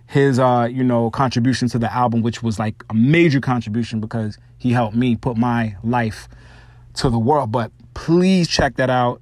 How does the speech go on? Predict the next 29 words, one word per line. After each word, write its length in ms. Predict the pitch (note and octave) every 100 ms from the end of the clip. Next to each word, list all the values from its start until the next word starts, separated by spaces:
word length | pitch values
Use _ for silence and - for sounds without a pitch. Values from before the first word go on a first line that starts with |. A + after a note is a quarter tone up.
| -
It's, 280 | C3+ A#2+ - -
it's 140 | A2
Colin 460 | - C#3+ C#3+ C#3 B2+
Biz 440 | A#2+ C#3+ C#3+ C#3
and 180 | - A#2
the 40 |
Nasarima. 1000 | A2+ A#2+ B2+ A#2+ A#2 A2 B2 B2 A#2+ A#2 A2 - - - - - - - - -
Excellent. 460 | C#3+ C3+ - C3+ B2
I 100 | A#2+
give 300 | A#2 C3 B2+
you 320 | C3 C3 B2+ - - -
a 80 |
little 220 | F3+ F3+ E3+
more 160 | D#3+
take. 240 | C#3 D3+ C3
I 80 |
don't 260 | C#3+ D3 C3
say 180 | - D3+
too 160 | -
much 200 | C#3+ D3
'cause 100 | -
you 80 | B2+
still 220 | A#2+ C#3
wanna 200 | B2+ B2
listen 240 | B2 A#2+ C3+
to 100 | B2+
the 100 | A#2
actual 380 | A#2+ A#2+ - A#2
album. 460 | B2+ C3+ C3+ E3+